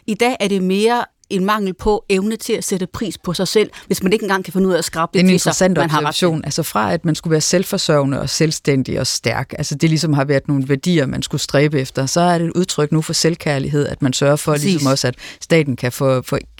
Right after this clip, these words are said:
Speaker 2: forkæle en med lidt af hvert fra den store velfærdsbuffet.
Speaker 1: Netop.
Speaker 2: Og hvad, hvor er det så, det bringer os hen, hvis det syn, det, øh, breder sig også mod den næste generation? Hvad bliver det for et velfærdssamfund after dark?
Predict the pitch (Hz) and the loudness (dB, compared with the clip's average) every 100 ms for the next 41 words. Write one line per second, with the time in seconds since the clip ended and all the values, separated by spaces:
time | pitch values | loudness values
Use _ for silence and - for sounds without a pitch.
0 | - - 143 - 165 131 120 127 117 120 | -8 -4 -2 2 2 2 2 2 2 2
1 | 123 139 131 131 117 - 127 127 131 131 | 2 4 2 2 0 0 -2 0 2 2
2 | 127 123 - - - 117 123 - 123 - | 2 -2 -2 -2 0 0 -2 -2 -4 0
3 | 131 127 170 160 147 - - 180 - - | 0 0 -2 -2 -4 -8 -2 -2 -2 -6
4 | 185 233 226 208 240 196 196 - 185 208 | 0 2 2 2 2 2 0 0 0 0
5 | 190 170 151 147 165 165 160 147 - 175 | 0 2 2 0 0 0 0 -2 0 2
6 | 165 170 - 190 160 135 156 160 156 147 | 0 0 -2 2 2 2 2 4 4 2
7 | 131 131 117 - - - - 151 190 208 | 2 -2 -4 -8 -12 -8 0 4 4 2
8 | - 147 143 147 156 175 160 - 123 123 | 0 0 2 0 0 0 0 0 -2 0
9 | - - 202 151 147 156 - 190 165 151 | 0 -2 -4 -2 -2 -2 0 0 0 -2
10 | - - - 185 - 247 214 - 165 156 | -8 -10 -2 -2 2 0 0 0 -2 0
11 | 160 190 190 156 - 156 - 160 156 - | -2 -2 -2 -2 -2 -4 -2 -2 0 -2
12 | 160 - 165 139 156 - | -4 -4 -4 -4 -6 -12